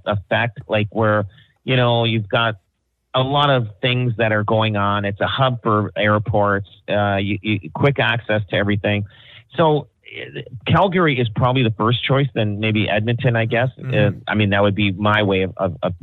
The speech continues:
Speaker 1: doing it. You, now, you lived in Edmonton, didn't you, uh,
Speaker 2: I,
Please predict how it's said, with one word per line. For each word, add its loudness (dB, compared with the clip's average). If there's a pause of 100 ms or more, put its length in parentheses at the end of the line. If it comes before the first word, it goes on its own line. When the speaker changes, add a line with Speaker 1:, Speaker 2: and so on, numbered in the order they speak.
(120)
Speaker 1:
doing 2
it. 0
You, 4
now, 2
you 6
lived 2
in 2
Edmonton, -2 (260)
didn't 0
you, 4
uh, 4
Speaker 2:
I, 6